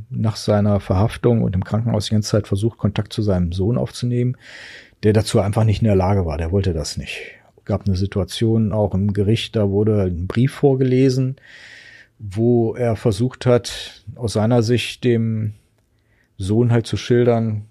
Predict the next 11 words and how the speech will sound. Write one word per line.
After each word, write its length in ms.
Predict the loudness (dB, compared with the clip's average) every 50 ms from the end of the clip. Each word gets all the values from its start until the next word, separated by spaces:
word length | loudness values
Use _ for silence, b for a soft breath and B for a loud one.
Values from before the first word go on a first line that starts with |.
| _ _ _ -10
was 200 | -10 -8 -6 -4
da 80 | -2
halt 180 | -2 -2 -2 0
war, 140 | 0 2 4
aber 220 | 4 4 2 2
gleichzeitig 640 | 0 2 2 0 0 0 0 -2 -2 -2 -2 -8 -6 -2
ihm 160 | -2 0 0 2
dann 160 | 0 0 -2
auch 460 | -2 0 0 0 0 -2 -6 -12 -18 -8
so 120 | -2 0
erklärt, 560 | 0 0 -2 -2 0 2 4 4 2 0 -4